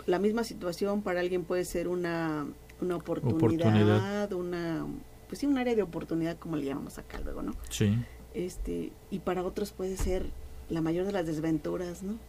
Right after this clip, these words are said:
Speaker 2: Sí, sí, sí, se acabó el, se acabó el mundo. Sí, es,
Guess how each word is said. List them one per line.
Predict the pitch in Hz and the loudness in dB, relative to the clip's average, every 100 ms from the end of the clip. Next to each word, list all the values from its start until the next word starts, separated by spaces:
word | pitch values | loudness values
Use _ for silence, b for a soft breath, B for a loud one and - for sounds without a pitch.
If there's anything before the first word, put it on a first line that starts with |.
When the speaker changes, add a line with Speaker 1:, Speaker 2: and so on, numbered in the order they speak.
| - | -12
Speaker 2:
Sí, | - - 104 104 101 | 0 4 4 2 0
sí, | 101 | -4
sí, | - - 101 | -2 2 2
se | - 95 | 2 -2
acabó | 101 98 104 | 2 4 6
el, | 104 98 95 - - - - | 4 4 0 -4 -10 -12 -10
se | - 196 | 0 0
acabó | - 107 117 | 4 8 8
el | 113 | 8
mundo. | 117 123 127 B B B B B B B - | 8 8 6 B B B B B B B -12
Sí, | - 117 113 | 0 4 6
es, | 117 - - - - | 6 2 -6 -6 -8